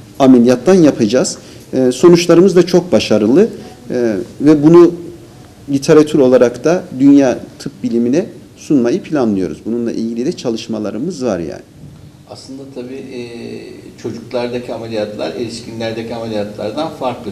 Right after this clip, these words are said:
Speaker 2: Çünkü çocuk,
Speaker 1: Tabii.
Speaker 2: e, lar, e, gelişiyor.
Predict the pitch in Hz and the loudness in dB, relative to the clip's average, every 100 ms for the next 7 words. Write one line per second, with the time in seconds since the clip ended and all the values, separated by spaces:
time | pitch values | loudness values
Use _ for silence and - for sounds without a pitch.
0 | 98 120 - 123 131 104 - 151 90 - | -12 -12 -10 -10 -10 -8 -2 0 0 -6
1 | - 127 120 120 120 127 117 117 117 117 | -18 -12 -10 -8 -10 -10 -8 -8 -8 -12
2 | - 117 110 110 117 - - - - 98 | -18 -14 -12 -12 -12 -12 -14 -16 -16 -6
3 | 123 120 - - 92 | -4 -2 -6 -6 -8